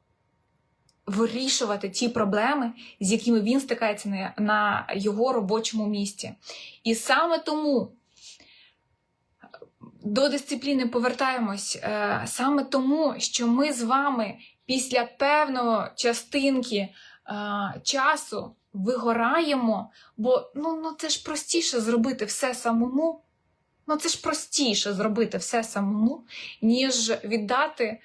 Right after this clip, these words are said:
е, проблему назад нашому е, нашому, е, підлеглому. Так от, кожного разу, коли ви збираєтесь, е, налаштовувати свою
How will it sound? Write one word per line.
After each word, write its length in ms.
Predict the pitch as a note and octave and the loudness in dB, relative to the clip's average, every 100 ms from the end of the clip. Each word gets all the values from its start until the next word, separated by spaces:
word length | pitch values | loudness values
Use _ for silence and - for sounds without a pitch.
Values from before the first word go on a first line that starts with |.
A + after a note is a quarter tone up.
| - _ _ | -20 _ _
е, 320 | F#3+ F#3+ - - _ _ | -12 -12 -14 -18 _ _
проблему 520 | A3+ G#3+ A#3 C4+ A3+ | -2 2 2 2 0
назад 400 | G3 G3 G#3+ A3 | 0 0 0 0
нашому 560 | G#3 G#3 - G3+ F#3+ F#3+ _ _ _ _ _ _ _ - | 0 0 0 0 -2 -6 _ _ _ _ _ _ _ -6
е, 240 | G3 G3 G3 | 0 0 2
нашому, 760 | G#3 A3+ A3+ A3 A3 A3 A3 A3+ - - _ | 0 0 0 2 2 0 -2 -6 -18 -20 _
е, 640 | - G3+ G3 G3 G3 - - | -4 0 0 0 0 -2 -2
підлеглому. 640 | A#3+ G#3 G#3+ A3 F#3+ F#3 G3 - - _ | -2 0 0 -2 -6 -6 -8 -16 -20 _
Так 200 | - A#3 - | -4 -4 2
от, 280 | A#3+ G#3+ - _ _ _ _ _ _ - - - - - - | 2 2 -6 _ _ _ _ _ _ -20 -20 -18 -18 -20 -20
кожного 500 | - C4 E4+ F4 E4 | -2 2 2 2 2
разу, 520 | E4+ C4 G#3 G2 F#2 - - | 2 2 -2 -4 -10 -12 -2
коли 340 | A#3+ B3+ D4+ | 0 2 0
ви 360 | C4 D4 B3 - | 0 0 0 -2
збираєтесь, 1080 | A3 G3 C4 D4+ C4+ G#3 G#3 G3 - - _ _ _ - | -4 0 2 2 2 0 -2 -6 -6 -12 _ _ _ -16
е, 40 | - - - - _ - | -16 -16 -20 -20 _ -4
налаштовувати 1200 | G#3+ B3 B3 - D#4 D4+ B3 G3+ G3 F#3 F#3+ F#3 - - | 0 2 0 -2 2 2 2 0 -4 0 -4 -4 -20 -18
свою 920 | - - G#3+ A3 B3 A#3+ D4 D4+ C#4+ | -8 -4 0 0 0 -2 0 0 0